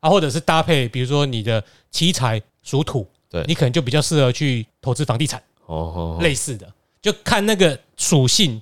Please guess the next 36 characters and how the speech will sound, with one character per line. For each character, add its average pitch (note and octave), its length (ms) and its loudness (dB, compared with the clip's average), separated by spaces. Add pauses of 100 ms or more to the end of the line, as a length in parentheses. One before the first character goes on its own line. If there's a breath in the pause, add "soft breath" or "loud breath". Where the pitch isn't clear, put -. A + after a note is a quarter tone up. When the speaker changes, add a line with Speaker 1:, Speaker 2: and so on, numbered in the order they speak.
(180)
Speaker 1:
你 B2+ 100 -12
在 B2+ 100 -2
问 E3+ 160 2
什 B2 140 0
么 G#2+ 80 -4
事 C#3+ 160 -6
情， - 180 -6 (280)
Speaker 2:
对。 D2 120 -8 (140)
Speaker 1:
要 D#3 140 -4
怎 C3 120 -6
么 A2 60 -6
去 A#2 60 -6
解 A2+ 200 -12
释。 - 200 -6 (240)
Speaker 2:
因 D3+ 100 -8
为， D#3+ 60 -6 (260)
OK， E2+ 460 -10 (120)
是， - 80 -20 (580)
因 - 60 -6
为 F3+ 60 0
你 A#2+ 80 2
刚 B2+ 140 2
刚 C#3+ 40 -4
讲 G2 140 -4
到 A2+ 140 2
的 G2+ 40 2
是， F#2 200 -8
其 A2 120 -4
中 G#2 120 -2
一 G#2 40 -2
点 E2+ 120 -2
是 F#2 80 -6
它 G2+ 160 -2
的 F2+ 100 -2
那 F2 180 -4
个 D2 320 -6